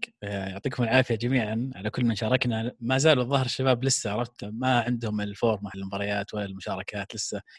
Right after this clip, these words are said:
يبينا وقت كلنا، والله واضح إننا يعني ال-، الغياب الطويل أثر علينا بشكل كبير. آه، جربنا اليوم شيء جديد في ال-، في الحلقة، إننا تكون، هتكون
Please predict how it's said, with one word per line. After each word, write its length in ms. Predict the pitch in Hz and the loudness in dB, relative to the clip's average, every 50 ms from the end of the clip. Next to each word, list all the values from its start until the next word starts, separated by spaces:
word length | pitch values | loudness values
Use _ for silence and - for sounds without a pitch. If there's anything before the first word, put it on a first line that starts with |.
| _ - | _ 2
يبينا 300 | 131 151 175 170 143 131 | 6 8 8 8 8 6
وقت 180 | 131 120 - - | 6 4 2 4
كلنا، 280 | - 196 190 147 127 | 4 6 6 8 6
والله 260 | 123 123 113 107 104 | 6 4 2 2 2
واضح 300 | 107 120 110 104 - - | 2 2 2 0 -2 -4
إننا 240 | 107 104 104 101 104 | -2 -2 0 0 0
يعني 220 | 104 98 98 98 101 - _ - | -2 -2 -4 -4 -6 -6 _ -8
ال-، 140 | 123 127 127 | -6 -2 0
الغياب 720 | 131 120 117 113 117 113 113 120 123 143 156 160 156 135 | 0 0 0 0 -2 -2 -2 2 4 6 6 6 6 4
الطويل 420 | 135 127 - - 131 143 147 151 151 | 2 0 2 4 6 8 8 8 6
أثر 300 | 151 143 - - 113 110 | 4 2 2 0 0 2
علينا 320 | 101 107 104 95 92 95 - _ - | 2 0 0 0 -2 -8 -12 _ -12
بشكل 320 | - - 107 - 98 95 | -8 -8 -8 -8 -8 -10
كبير. 280 | - - 95 107 135 170 - _ _ _ _ _ - | -6 -4 -2 0 0 0 -2 _ _ _ _ _ 2
آه، 120 | 131 135 | 4 4
جربنا 280 | 139 147 170 185 185 175 | 8 8 8 8 8 8
اليوم 160 | 165 175 160 | 8 8 8
شيء 140 | 135 165 151 | 8 6 4
جديد 340 | 139 147 139 143 143 139 139 | 4 4 4 4 4 2 0
في 140 | - - | -2 -2
ال-، 260 | 123 117 117 113 110 107 | 0 0 0 -2 -2 -2
في 60 | - | -4
الحلقة، 460 | 110 - - 113 101 - 117 117 - _ _ - 110 | -2 0 0 0 0 0 -2 -2 -2 _ _ -8 -4
إننا 280 | 107 104 104 101 98 | -4 -2 -2 -4 -4
تكون، 280 | 98 - - - 113 110 | -6 -8 -8 -6 -4 -2
هتكون 560 | 104 107 - - 139 120 113 107 101 98 98 | -4 -4 -4 -2 0 0 0 0 0 -2 -6